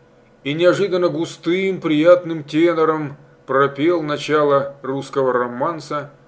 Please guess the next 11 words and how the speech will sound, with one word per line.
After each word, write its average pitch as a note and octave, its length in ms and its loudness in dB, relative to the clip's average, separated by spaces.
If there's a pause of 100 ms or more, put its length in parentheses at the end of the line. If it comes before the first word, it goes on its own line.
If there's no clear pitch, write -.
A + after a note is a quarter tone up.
(580)
немного, E3 440 -4
кажется, D#3+ 400 0
переиначенное. C3+ 1400 -4 (1080)
«Все - 280 -4
забуду, D3 840 -4 (920)
всех D#3+ 540 -2
покину, C#3+ 760 -4 (840)
сахар D3 760 -2
спрячу D3 920 -4 (340)
для B2+ 300 -4
коня C#3+ 640 -4